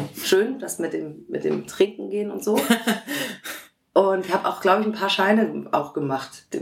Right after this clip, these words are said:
Speaker 1: Ich hab die, glaub ich, nie abgeholt, aber ich hab, glaub ich, mal auch Scheine gemacht. Und dann hab ich irgendwann gesagt, okay, das ist ja alles totaler Bullshit. Ich möchte Musikerin sein in irgendeiner Form.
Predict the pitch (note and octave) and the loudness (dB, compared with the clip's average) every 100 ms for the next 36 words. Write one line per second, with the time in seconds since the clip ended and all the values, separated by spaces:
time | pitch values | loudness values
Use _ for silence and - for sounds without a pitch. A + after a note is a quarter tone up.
0 | - D3+ C#3+ - D3+ G3 F3+ E3+ F3+ - | -4 -4 -2 -2 2 4 4 4 4 4
1 | - D3+ C#3+ - D3+ C#3+ C#3+ E3 E3 - | 2 0 2 4 2 2 0 -4 -4 2
2 | D#3+ D#3+ D#3 D3+ C#3 - - E3+ G#3+ G#3+ | 4 4 0 -2 0 0 2 4 6 6
3 | G#3+ G#3+ - F3 F3 E3 E3 E3+ E3+ - | 6 4 -2 -2 2 4 4 0 -10 -20
4 | - - _ _ - F#3 F#3 F3+ F#3+ F3+ | -20 -20 _ _ 0 0 2 2 2 2
5 | F3+ F3 F3 - F#3 F3 F3 - - F3+ | 0 -2 -4 2 4 4 2 0 4 6
6 | E3 E3+ E3+ - - E3 E3 D#3+ D#3 D#3 | 6 6 4 0 0 4 4 4 4 4
7 | C#3+ G#2 A2+ - _ E3 - E3+ E3+ D#3+ | 6 2 -2 -10 _ 2 4 4 4 4
8 | D#3 E3+ A3+ B3+ A#3+ A#3 A3+ A3 A3 A#3 | 4 6 6 6 4 4 6 8 6 2
9 | - - F#3 F#3+ G#3+ A3 F3+ - E3+ G3 | -4 -2 2 4 4 2 -2 -4 -4 -4
10 | C4 C4+ | -4 -10